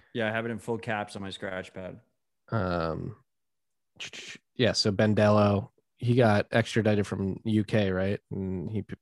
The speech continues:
Speaker 2: went in front of
Speaker 1: No, no, no, no. No one got extradited.
Speaker 2: No?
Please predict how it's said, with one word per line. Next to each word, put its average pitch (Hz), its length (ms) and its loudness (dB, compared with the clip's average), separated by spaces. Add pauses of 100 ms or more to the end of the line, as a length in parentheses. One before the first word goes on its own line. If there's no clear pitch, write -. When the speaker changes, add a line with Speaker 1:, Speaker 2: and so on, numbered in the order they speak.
(440)
Speaker 2:
went 101 200 0
in 101 40 -4
front 95 220 0
of 92 240 -2
Speaker 1:
No, 151 280 0
no, 151 200 -2
no, 151 80 -2
no. 143 160 -4
No 127 300 -2
one 180 100 -2
got 170 160 0
extradited. 101 640 -6 (480)
Speaker 2:
No? 110 300 4